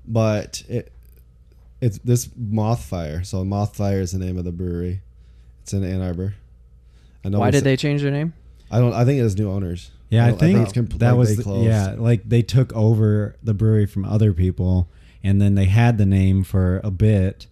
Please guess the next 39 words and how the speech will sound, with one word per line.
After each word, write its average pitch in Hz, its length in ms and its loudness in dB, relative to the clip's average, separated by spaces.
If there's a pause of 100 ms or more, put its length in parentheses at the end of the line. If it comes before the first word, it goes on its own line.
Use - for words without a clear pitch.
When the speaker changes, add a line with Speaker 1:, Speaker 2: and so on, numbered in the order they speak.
Speaker 3:
and 98 160 0
they 98 100 2
were 92 140 0
running 101 320 2
it, 92 160 -2
but 90 140 -2
then 92 160 2
they 92 100 0
decided 90 400 -2
to 82 60 -10
change 92 260 0
it 85 120 -2
to 90 100 -2
their 85 160 0
own, 85 340 0 (500)
and 101 220 -8 (240)
Speaker 1:
Right. 82 120 -12
Speaker 3:
that's - 180 -12
how - 100 -12
this - 160 -12
came - 160 -10
Speaker 1:
So, - 160 -10
Speaker 3:
to - 60 -10
be. 113 100 -10 (240)
Speaker 1:
we 110 140 -2
have 98 100 -2
Mothfire 95 680 -6 (1800)
Brewing. 101 300 -2 (200)
This 113 200 -2
is 120 140 -2 (140)
called 117 360 0
Experimental 113 720 -2
Release, 101 640 -4 (540)
and 101 440 -2
the 101 140 -2
lady 104 300 -2
told 98 280 -4
us 92 420 -8
that 90 600 -10